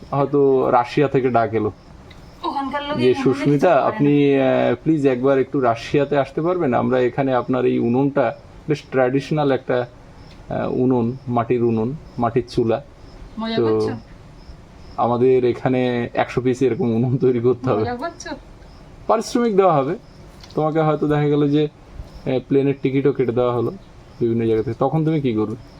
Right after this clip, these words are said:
Speaker 2: তখন?
Speaker 1: এরকম একটা কন্ট্রাক্ট তুমি পেলে ধরো।
Speaker 2: <laughs> এটা বিরাট লাভজনক ব্যবসা।
Speaker 1: বিভিন্ন দেশ থেকে, রাশিয়ার পরে হয়তো জার্মান থেকে এলো,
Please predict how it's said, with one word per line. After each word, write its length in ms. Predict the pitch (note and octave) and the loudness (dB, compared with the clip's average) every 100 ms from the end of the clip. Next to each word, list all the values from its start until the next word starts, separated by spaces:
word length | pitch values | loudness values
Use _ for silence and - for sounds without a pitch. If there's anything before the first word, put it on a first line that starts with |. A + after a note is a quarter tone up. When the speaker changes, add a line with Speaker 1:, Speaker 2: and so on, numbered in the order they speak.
| - - - - - - - | -20 -20 -20 -20 -20 -18 -10
Speaker 2:
তখন? 440 | A3+ - G4 D4 | -10 -6 -6 -2
Speaker 1:
এরকম 220 | D3 C#3+ | 0 2
একটা 120 | D#3 D#3 | 2 2
কন্ট্রাক্ট 460 | D3 D3 D#3+ D3+ - - | 2 2 0 -2 -6 -2
তুমি 160 | D3 C#3 | -2 2
পেলে 240 | C3+ A#2+ A2 | 2 4 2
ধরো। 200 | A2+ G#2+ - - - - | 2 2 0 -6 -12 -8
Speaker 2:
<laughs> 0 | E4+ F4+ F#4+ - - - - | -8 -6 -10 -10 -14 -16 -12
এটা 100 | C4 | -10
বিরাট 480 | G#3 A3+ A3 A#3 B3+ | -8 -8 -6 -4 -2
লাভজনক 460 | B3 B3 F4 E4+ | -2 -2 -4 -4
ব্যবসা। 440 | F4 E4 D4+ A3 G3+ - - - - - - - | -2 -4 -6 -8 -10 -10 -8 -8 -8 -10 -12 -4
Speaker 1:
বিভিন্ন 400 | G#3+ G#3 A#3 A#3+ | 0 2 4 4
দেশ 220 | G#3 G3 - | 6 4 4
থেকে, 300 | E3 E3 E3 | 4 4 4
রাশিয়ার 440 | F3 - F#3+ F3+ | 2 4 4 4
পরে 320 | F3+ E3+ F3 | 2 2 4
হয়তো 280 | E3 E3 E3+ | 4 2 2
জার্মান 360 | D3+ D3 D3+ D3 | 4 2 2 2
থেকে 300 | D3+ C#3 C3+ | 2 2 4
এলো, 300 | B2+ B2+ | 2 0